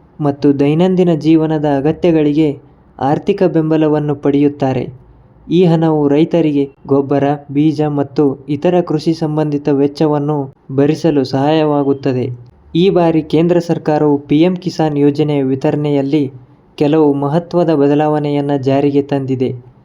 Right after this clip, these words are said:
ಈ ಹಿಂದೆ ಎಲ್ಲ ರೈತರಿಗೆ ಒಂದೇ ಬಾರಿಗೆ ಹಣವನ್ನ ಜಮಾ ಮಾಡಲಾಗ್ತಿತ್ತು.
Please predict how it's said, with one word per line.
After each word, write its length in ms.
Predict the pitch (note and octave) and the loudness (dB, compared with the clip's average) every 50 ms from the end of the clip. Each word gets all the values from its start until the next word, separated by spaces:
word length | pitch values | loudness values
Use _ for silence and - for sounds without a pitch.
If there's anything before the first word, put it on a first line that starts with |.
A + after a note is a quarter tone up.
| _ _ _ _ _ - | _ _ _ _ _ -6
ಈ 160 | - D#3 F3+ | -2 0 2
ಹಿಂದೆ 340 | F#3 E3+ E3+ F3 E3+ E3 E3 | 2 4 4 2 2 4 2
ಎಲ್ಲ 380 | D#3+ D3+ C#3 C#3 D3 E3+ F3 F3 | 2 2 2 2 2 2 2 2
ರೈತರಿಗೆ 540 | E3 D#3+ D#3 D3+ D3+ D#3+ D#3 D3+ D3 D3+ D3+ | 2 2 0 0 0 0 0 0 0 0 2
ಒಂದೇ 380 | C#3+ C3 C3+ C#3 D3 D#3 F3 | 2 2 0 0 0 2 2
ಬಾರಿಗೆ 400 | E3+ D#3+ E3 D#3+ D#3 D#3 D3 D#3 | 2 2 2 0 0 0 0 -2
ಹಣವನ್ನ 480 | D3+ C#3+ C#3 C3+ C#3+ C#3+ D3 D3 C#3+ D3 D3 | -2 -2 -2 -2 -2 -2 -2 -2 -2 -2 -2
ಜಮಾ 300 | C3+ B2+ C#3 C#3 D3 D3 | -2 -2 -2 -2 -2 -2
ಮಾಡಲಾಗ್ತಿತ್ತು. 1040 | C#3+ C#3 C3+ C#3 C3+ C3+ C3+ C3 C3 - C#3 C3+ C3 - C3+ A#2+ - - - - | -2 -2 -2 -2 -2 -2 -2 -4 -4 -6 -6 -6 -4 -2 -4 -4 -4 -6 -14 -20